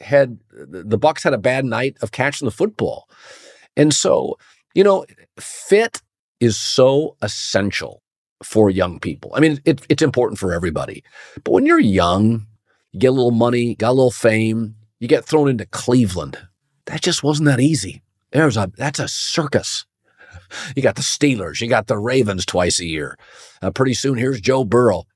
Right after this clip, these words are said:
That's a lot. And I think Tampa, Baker can kinda hide. It's not a high-profile organization. He can sorta hide. He gets his good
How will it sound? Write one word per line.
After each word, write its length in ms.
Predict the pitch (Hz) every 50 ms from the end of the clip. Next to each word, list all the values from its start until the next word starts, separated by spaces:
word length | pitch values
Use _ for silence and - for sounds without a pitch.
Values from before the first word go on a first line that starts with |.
| -
That's 240 | - 226 214 - -
a 60 | 90
lot. 680 | 87 82 78 78 80 82 82 87 78 69 - - - - - _ _ _ - - - - - _ _ _ -
And 140 | 120 135
I 80 | 147 143
think 220 | 151 175 170 - -
Tampa, 540 | - - 143 143 147 143 156 180 185 175 - _ _ _ _ _ -
Baker 320 | 123 120 - - 131 110
can 160 | - - 104
kinda 220 | 92 110 101 98 87
hide. 800 | - - - - 98 87 85 92 95 98 113 131 139 143 - - _ _ _ -
It's 160 | 117 - - -
not 140 | 110 104
a 60 | 104 98
high-profile 720 | 95 104 101 101 - - 98 95 92 - 104 101 101 101
organization. 880 | 101 101 101 101 101 98 95 - 98 95 104 107 - 127 127 139 139 - _ _ _ _ _ _ _ _ _ _ _ -
He 100 | - 104
can 140 | - 104
sorta 260 | 95 - 98 95 92 82
hide. 640 | - - 101 95 95 98 104 123 143 147 147 - - _ _ _ _ _
He 100 | - 107
gets 220 | 101 110 104 - -
his 160 | 104 95 87
good 420 | 85 - 113 104 104 101 98 -